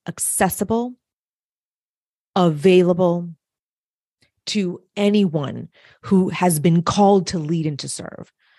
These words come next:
right? Because you go into an organization and you see these leaders hustling, you see these leaders burnt out, you see leaders jumping the ship, right? They are going to another organization, they are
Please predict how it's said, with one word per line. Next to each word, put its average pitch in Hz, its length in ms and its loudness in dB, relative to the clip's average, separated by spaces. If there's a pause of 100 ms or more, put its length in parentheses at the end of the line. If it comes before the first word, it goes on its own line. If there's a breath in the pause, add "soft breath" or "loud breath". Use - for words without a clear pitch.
(460 soft breath)
right? 254 100 4
Because 233 280 2
you 320 260 6
go 330 160 4
into 262 220 2
an 220 80 2
organization 180 920 0
and 180 220 -2
you 208 140 2
see 208 260 0
these 180 260 -2
leaders 175 360 0
hustling, 143 500 -10
you 185 100 0
see 208 200 -4
these 180 240 -6
leaders 180 260 -2
burnt 165 380 -4
out, 127 220 -8 (420 loud breath)
you 208 160 2
see 220 240 2
leaders 202 480 4
jumping 175 540 0
the 160 80 0
ship, - 280 -2 (100)
right? 156 240 0
They 175 160 0
are 156 220 -2
going 190 340 -2
to 185 120 -6
another 165 220 -2
organization, 165 840 -4 (320 loud breath)
they 180 180 2 (100)
are 156 380 0